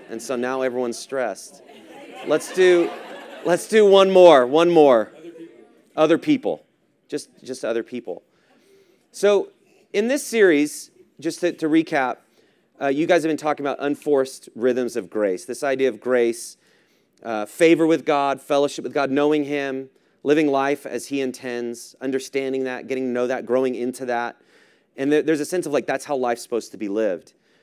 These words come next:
But one of the biggest challenges to life is the stress and anxiety that we experience. That actually breaks,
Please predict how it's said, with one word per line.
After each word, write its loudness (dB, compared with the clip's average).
But -4
one 2
of 0
the 0
biggest 2
challenges -2
to -6
life -4
is 4
the -6
stress -4
and -2
anxiety -2
that -2
we -4
experience. -10
That -2
actually -2
breaks, 2